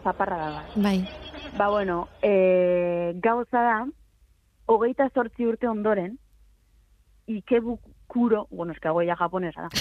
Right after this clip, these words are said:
Speaker 1: Ikebukuro
Speaker 2: <laughs>
Speaker 1: Gigo izeneko Japoneko arkade salak itxi egin dola.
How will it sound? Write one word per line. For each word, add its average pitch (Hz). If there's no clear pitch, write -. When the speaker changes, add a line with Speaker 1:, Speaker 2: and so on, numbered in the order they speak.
Speaker 1:
Ikebukuro 247
Speaker 2:
<laughs> 233
Speaker 1:
Gigo 220
izeneko 233
Japoneko 220
arkade 220
salak 233
itxi 208
egin 165
dola. 160